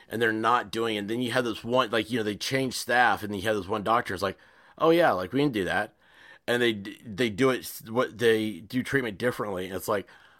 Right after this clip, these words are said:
"Oh, wow, that worked." I'm like, "Yeah, 'cause everything else wasn't working. I kept saying that to you." Anyway, guys, I apologize. That's my, uh, that's my only beef. I, I, listen, I, and thank you all. I've, so many of you reached out to me with such kind messages,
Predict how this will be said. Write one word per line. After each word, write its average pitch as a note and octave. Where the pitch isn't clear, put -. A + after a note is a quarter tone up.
"Oh, E3
wow, D#3
that B2
worked." D3+
I'm C3
like, C3+
"Yeah, D3+
'cause C3
everything E3
else D#3
wasn't D#3
working. D3
I C3+
kept E3
saying F3
that D3
to D3+
you." A#2
Anyway, F3
guys, G#2+
I C3+
apologize. A2
That's B2+
my, A#2+
uh, G#2
that's B2+
my C3
only A#2
beef. G#2+
I, C3
I, D3+
listen, C#3
I, C3
and C3
thank D3
you B2+
all. A2
I've, A2
so -
many C3+
of A#2+
you A#2
reached G#2+
out G2
to A#2
me A2
with G2
such -
kind G#2+
messages, F#2+